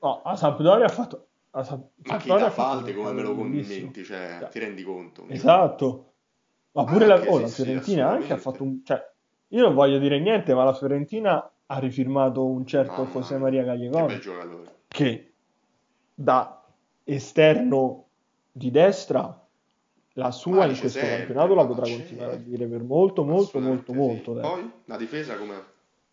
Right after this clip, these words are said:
Speaker 2: Su, su, su, questo
Speaker 1: Poi,
Speaker 2: quattro.
Speaker 1: difensa,
Speaker 2: Difensore.
Speaker 1: i due centrali.
Speaker 2: Eh beh.
Speaker 1: Stefan De Vrij,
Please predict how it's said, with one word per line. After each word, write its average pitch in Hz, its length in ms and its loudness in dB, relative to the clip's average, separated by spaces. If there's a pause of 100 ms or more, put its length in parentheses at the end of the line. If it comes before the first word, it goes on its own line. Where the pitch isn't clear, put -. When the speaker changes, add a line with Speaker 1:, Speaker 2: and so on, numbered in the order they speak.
Speaker 2:
Su, - 180 -20
su, - 180 -18
su, - 180 -16
questo 104 200 10
Speaker 1:
Poi, 143 140 6
Speaker 2:
quattro. 110 480 -8 (500)
Speaker 1:
difensa, 165 320 -2
Speaker 2:
Difensore. 196 680 2
Speaker 1:
i 160 100 2
due 202 180 0
centrali. 165 800 0 (1120)
Speaker 2:
Eh 120 120 -14
beh. 147 140 -12
Speaker 1:
Stefan 202 600 0
De 175 100 2
Vrij, 220 500 2